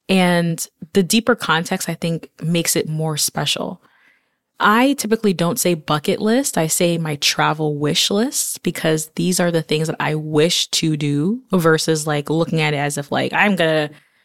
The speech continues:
you know, pass away, perish, and I need to do this, like, rush to do this. More of, like, these are the places that I truly, really wanna make connections and memories with. Something else, when you've traveled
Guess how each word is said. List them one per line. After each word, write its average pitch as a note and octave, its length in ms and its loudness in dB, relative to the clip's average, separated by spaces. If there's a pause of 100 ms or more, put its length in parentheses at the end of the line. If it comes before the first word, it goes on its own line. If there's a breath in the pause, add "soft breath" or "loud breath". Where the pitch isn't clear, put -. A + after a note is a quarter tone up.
(160 soft breath)
you D3+ 100 -4
know, - 340 -4
pass D3+ 260 2
away, D3+ 180 0
perish, D3 360 0
and C#3+ 60 0
I C#3+ 40 0
need D#3 100 -2
to D#3 80 -8
do D3+ 120 0
this, D3 200 0
like, C#3+ 240 -6
rush C#3+ 260 0
to - 80 -6
do D3+ 200 -2
this. A#3+ 240 0
More F3+ 180 2
of, E3 120 0
like, D#3 220 -2
these A3 180 2
are A#3 80 4
the F#3+ 120 -4
places D#3+ 360 -2
that D3+ 140 2
I D3+ 180 -2
truly, G3 360 2
really E3+ 400 0 (360 loud breath)
wanna E3 400 2
make D3+ 280 -2
connections F3 840 0
and D#3+ 340 0
memories D#3 1040 -2
with. - 560 -6 (540 loud breath)
Something E4+ 400 2
else, D#3+ 520 0
when F#3 200 2
you've B3 200 4 (160)
traveled D#3+ 840 0